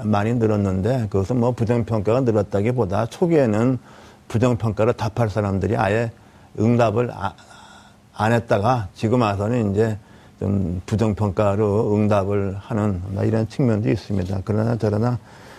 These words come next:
에, 저는 뭐 어차피 대-, 대통령제가 한번 들어서면 오 년 가는 거기 때문에 좀 이런 여러 가지, 에, 상황을 좀 잘 감안해서, 어,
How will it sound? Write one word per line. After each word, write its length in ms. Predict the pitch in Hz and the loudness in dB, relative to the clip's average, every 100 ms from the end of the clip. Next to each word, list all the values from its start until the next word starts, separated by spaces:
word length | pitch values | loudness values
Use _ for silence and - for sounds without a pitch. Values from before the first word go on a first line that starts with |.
| - - | -18 -10
에, 400 | 113 110 110 107 104 | -6 -4 -4 -6 -6
저는 240 | 113 120 | -4 0
뭐 300 | 113 104 101 - | 0 0 -4 -8
어차피 800 | 123 107 117 - 131 104 127 110 104 | -10 -2 -2 0 2 4 4 2 -6
대-, 80 | 82 - - - | -12 -16 -14 -4
대통령제가 840 | 110 117 113 107 107 104 104 113 | 0 2 2 2 2 2 2 0
한번 520 | 107 120 101 107 101 101 - - | -2 -4 0 0 -2 -6 -14 -6
들어서면 560 | 107 98 101 101 104 | -2 0 2 2 0
오 180 | 92 107 | 2 2
년 220 | 110 107 | 2 0
가는 260 | 107 101 104 | 0 -2 0
거기 220 | 104 98 | 0 -2
때문에 540 | - 107 110 95 117 104 - - - | -2 -2 0 0 0 -4 -10 -20 -16
좀 200 | - 101 | -4 -2
이런 420 | 104 117 110 107 98 - - - 98 | 2 2 2 0 -4 -12 -20 -6 0
여러 160 | 101 | 2
가지, 260 | 104 101 120 | 2 2 2
에, 320 | 98 117 180 151 117 98 95 95 | 2 2 -2 -4 -8 -8 -4 -4
상황을 460 | - 117 104 107 101 | -4 0 0 0 -2
좀 260 | 104 101 101 | -2 -4 -4
잘 220 | 95 95 | -6 -4
감안해서, 720 | - 98 110 107 87 123 117 - - - - - 113 | -2 0 0 0 -2 -2 -4 -8 -16 -20 -20 -16 -8
어, 300 | 113 95 | -6 -6